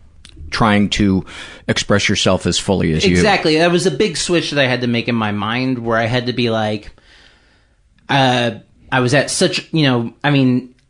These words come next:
Speaker 2: I had to get to, like, rock bottom mentally before I even considered transitioning to begin with. I was at a very low, uh, place. And then it just became like, you know,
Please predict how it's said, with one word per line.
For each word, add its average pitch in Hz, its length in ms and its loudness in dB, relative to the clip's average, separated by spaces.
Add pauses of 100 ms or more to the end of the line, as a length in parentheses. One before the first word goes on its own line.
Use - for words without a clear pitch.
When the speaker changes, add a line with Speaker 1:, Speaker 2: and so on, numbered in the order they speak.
Speaker 2:
I 165 100 2
had 175 160 2
to 139 80 0
get 123 220 -6
to, 110 120 -6
like, 101 280 -4
rock 101 320 -4
bottom 95 760 -6
mentally 104 680 -2
before 101 480 -2
I 104 60 0
even 101 280 -4
considered 98 760 -6 (180)
transitioning 95 800 -6
to 95 80 -10
begin 95 360 -8
with. 139 400 -6
I 98 140 -4
was 92 180 -8
at 92 140 -8
a 90 40 -8
very 92 220 -6
low, 90 640 -4 (220)
uh, 90 300 -2
place. 120 520 -2
And 113 260 0
then 123 180 2
it 123 160 -2
just 123 200 -2
became 117 340 0
like, 107 400 -2 (1200)
you 185 120 2
know, 214 440 2